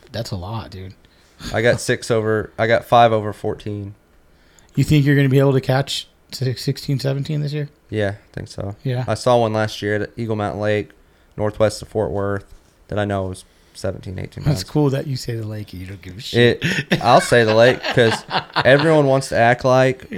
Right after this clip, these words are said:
Speaker 1: <laughs>
Speaker 2: A-rig and, and forward-facing sonar's cheating, but do you see anyone else doing any of this? Like, I don't even care anymore 'cause
Speaker 1: I mean, is there anyone that, that kinda has had the experience you have?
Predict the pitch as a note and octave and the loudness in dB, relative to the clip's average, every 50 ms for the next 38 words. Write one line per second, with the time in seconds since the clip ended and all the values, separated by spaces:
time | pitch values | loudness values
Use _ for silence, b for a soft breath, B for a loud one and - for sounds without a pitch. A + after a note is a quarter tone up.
0 | D#3+ D#3+ C#3+ D3 C#3+ - _ - B2 B2 B2 B2+ B2+ B2 B2 A#2+ A#2+ A#2+ A#2 A2 | 0 0 0 0 -2 -2 _ 2 2 4 4 4 4 4 4 4 4 2 0 -2
1 | A2+ G#2+ G#2+ G#2+ G#2 - - - G#2+ G#2+ G#2+ G#2+ G2+ G2 - - - A2+ A2 - | -2 -2 -2 -4 -6 -8 -6 -6 -4 -2 -2 -4 -4 -8 -10 -6 -4 -4 -4 -2
2 | - G#2+ G#2 - G#2+ G2+ - - A2 A2 A2 G#2 G2+ F#2+ - - - - A2 A2 | -2 -4 -4 -4 -8 -8 -4 -4 -2 -2 -2 -4 -6 -8 -10 -12 -10 -8 -6 -6
3 | A#2 A#2+ B2 A#2+ G#2 G#2+ G#2 - - - G#2+ A2 G#2+ - - G2 G#2 G#2+ A2 A2 | -4 -6 -6 -6 -4 -4 -4 -4 -4 -8 -10 -10 -10 -8 -6 -4 -2 -2 0 0
4 | G#2+ G2+ G2+ G#2+ A#2 - - - B2 A#2+ B2 B2 B2 B2 B2 B2+ B2+ C3 - - | 0 -2 -2 -2 -4 -6 -6 -6 -4 -4 -4 -4 -6 -4 -4 -4 -6 -8 -10 -14
5 | _ _ _ - - G2+ F#2 B2+ D3 D#3 D3+ A#2+ G#2+ - - A#2+ A#2 A2 G#2 G2+ | _ _ _ -8 -4 2 4 4 6 6 4 2 2 0 2 0 2 0 -2 -4
6 | G2+ G2 G2 G2 - A2+ G2+ D#3 F3 F3 G3 G3 F#3 F3+ E3+ C3+ D#3 E3+ D3+ D#3 | -6 -6 -8 -6 -4 -2 0 0 0 2 2 2 2 2 2 2 2 2 2 2
7 | E3+ F3+ F3 F3 E3 D#3 D3 C#3 C3 A#2 - - C#3 C3 - - D3 C#3+ C#3+ C#3 | 0 0 0 0 0 0 0 0 -2 -2 -2 0 0 0 2 2 0 2 2 2
8 | C3+ B2+ B2 C3+ B2+ G#2 C3 C3 C3+ C3 B2+ B2+ B2 - - - C3+ D3 E3 E3+ | 0 0 0 0 -2 0 -2 -2 -2 -2 -2 -4 -4 -6 -6 -6 -4 -4 -4 -6
9 | E3 - G3 G3 G3+ G#3 G#3 G#3 | -8 -8 -8 -6 -6 -6 -8 -10